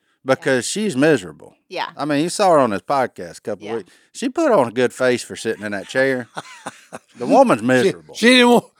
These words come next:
Speaker 3: she
Speaker 1: Yeah.
Speaker 3: didn't wanna be here.
Speaker 1: Yeah,
Speaker 3: Okay,
Speaker 1: well,
Speaker 3: I can tell you that.
Speaker 1: she don't wanna be anywhere.
Speaker 3: Uh, yeah.
Speaker 2: Well, God
Speaker 3: Yeah.
Speaker 2: prepares the woman because, like, the last
Speaker 3: Ugh.
Speaker 2: part, you're so miserable, you're not sleeping anyway. You're gonna get up and go to the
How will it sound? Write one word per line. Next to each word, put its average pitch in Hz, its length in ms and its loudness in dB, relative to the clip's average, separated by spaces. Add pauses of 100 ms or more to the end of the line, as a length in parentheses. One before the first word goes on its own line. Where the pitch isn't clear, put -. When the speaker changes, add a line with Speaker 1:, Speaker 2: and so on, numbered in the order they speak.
Speaker 3:
she 226 120 -8
Speaker 1:
Yeah. 277 80 4
Speaker 3:
didn't 277 120 4
wanna 247 240 4
be 196 260 4
here. 170 320 2
Speaker 1:
Yeah, 139 220 2 (180)
Speaker 3:
Okay, 196 200 0 (180)
Speaker 1:
well, 190 180 2
Speaker 3:
I 208 60 0
can 175 200 -6
tell 180 220 2
you 165 220 -2
that. 147 260 4
Speaker 1:
she 240 60 -6
don't 254 220 2
wanna 170 260 2
be 139 260 -2
anywhere. 143 640 -6
Speaker 3:
Uh, - 120 -12
yeah. 147 160 -2
Speaker 2:
Well, 254 120 -4
God 233 360 2
Speaker 3:
Yeah. - 60 -16
Speaker 2:
prepares 208 600 -4
the 175 100 -4
woman 170 340 -2
because, 165 320 -4
like, 175 200 -2
the 175 80 -8
last 214 300 -2
Speaker 3:
Ugh. - 60 -20
Speaker 2:
part, 233 280 2
you're 208 160 -6
so 247 260 -2
miserable, 247 600 -2 (180)
you're 277 120 -4
not 269 200 0
sleeping 202 340 -8
anyway. 160 360 -4
You're 147 140 -12
gonna 131 220 -6
get 123 140 -12
up 135 120 -16
and - 80 -20
go - 80 -14
to - 60 -14
the 156 60 -20